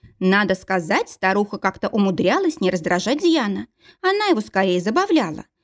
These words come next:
Ему не надоедало с ней разговаривать. И заканчивали они обычно, обсуждая дела минувших дней и общую историю драконьего народа.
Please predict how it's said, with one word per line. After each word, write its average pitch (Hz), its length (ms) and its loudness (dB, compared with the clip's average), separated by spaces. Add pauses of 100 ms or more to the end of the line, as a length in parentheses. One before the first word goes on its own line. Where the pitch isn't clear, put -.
(100)
Ему 202 340 2
не 208 120 4
надоедало 190 640 2
с 359 100 -8
ней 196 120 2
разговаривать. 185 800 -4 (280)
И 285 100 -2
заканчивали 349 680 -2
они 185 240 2
обычно, 170 540 -2 (280)
обсуждая 190 580 0
дела 196 260 0
минувших 190 600 0
дней 240 340 4
и 254 120 0
общую - 480 -2
историю 190 420 0
драконьего 185 560 0
народа. 185 500 0